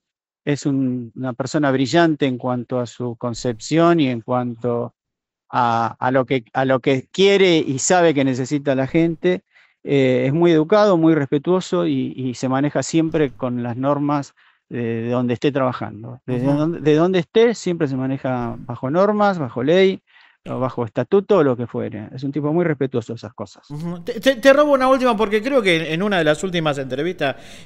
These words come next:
Speaker 2: que te hicimos, te preguntamos un poco por la sucesión y en realidad te preguntamos por, por tu rol. Y no, nos dio la impresión de que no descartaste la, la, la posibilidad de,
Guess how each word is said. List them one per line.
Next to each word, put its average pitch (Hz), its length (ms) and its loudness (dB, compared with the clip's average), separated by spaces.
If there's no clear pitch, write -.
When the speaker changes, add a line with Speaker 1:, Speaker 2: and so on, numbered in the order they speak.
Speaker 2:
que 165 160 2
te 156 100 -2
hicimos, 208 380 0
te 160 120 2
preguntamos 147 560 -2
un 147 140 -4
poco 160 300 0
por 135 140 0
la 135 100 0
sucesión 147 520 -4
y 202 60 0
en 151 60 2
realidad 135 280 0
te 165 100 2
preguntamos 139 500 -2
por, 131 220 -4
por 160 220 4
tu 165 140 0
rol. 185 340 6
Y 170 180 0
no, 180 200 0
nos 180 200 2
dio 240 140 6
la 226 80 4
impresión 185 460 2
de 208 140 2
que 165 300 2
no 247 200 2
descartaste 180 880 2
la, 123 320 2
la, 117 240 -4
la 147 180 2
posibilidad 147 960 2
de, 135 380 0